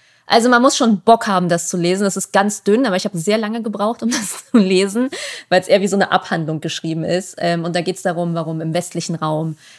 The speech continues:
ähm, wie dieser Empty Space zum Beispiel oder auch wir einfarbige Sachen als wertiger wahrnehmen. Und es hat halt ganz viel mit Kolonialismus zu tun. Ähm, und ja, also ich könnte eine ganze Podcast-Folge darüber machen, aber wen das interessiert, äh, kann ich sehr empfehlen, Chromophobia.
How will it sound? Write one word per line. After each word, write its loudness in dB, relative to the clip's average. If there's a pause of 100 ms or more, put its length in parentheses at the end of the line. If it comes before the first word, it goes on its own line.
(100)
ähm, -2 (120)
wie 0
dieser 2
Empty -2
Space -2
zum -4
Beispiel -2 (240)
oder 4
auch 0
wir 0 (240)
einfarbige 0
Sachen -4
als -10
wertiger -4
wahrnehmen. -8
Und -4
es -6
hat -2
halt -2
ganz 2
viel 0
mit -4
Kolonialismus -4
zu -10
tun. -4 (500)
Ähm, -4 (160)
und -4 (220)
ja, 0 (120)
also 2
ich 0
könnte 4
eine 4
ganze 2
Podcast-Folge 2
darüber 2
machen, 0
aber 0
wen 4
das 2
interessiert, 2
äh, 0
kann -6
ich -4
sehr -6
empfehlen, -6
Chromophobia. -10